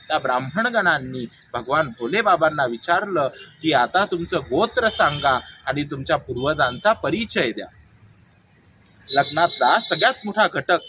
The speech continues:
की ज्यावेळेला संकल्प सोडले जात होते, त्यावेळेला भगवान भोले बाबांना विचारलं गेलं की तुमच्या पूर्वजांचा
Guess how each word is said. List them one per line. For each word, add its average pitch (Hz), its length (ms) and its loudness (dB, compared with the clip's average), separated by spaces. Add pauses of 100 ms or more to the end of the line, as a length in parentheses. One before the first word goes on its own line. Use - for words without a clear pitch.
(280)
की 160 60 -6
ज्यावेळेला 151 260 2
संकल्प 247 480 0
सोडले 196 440 -2
जात 185 220 4
होते, 170 340 -6 (180)
त्यावेळेला 160 280 4
भगवान 156 320 0
भोले 156 220 -2
बाबांना 196 380 4
विचारलं 202 480 0
गेलं 220 160 -2
की 220 120 -10
तुमच्या 202 280 -4
पूर्वजांचा 233 840 2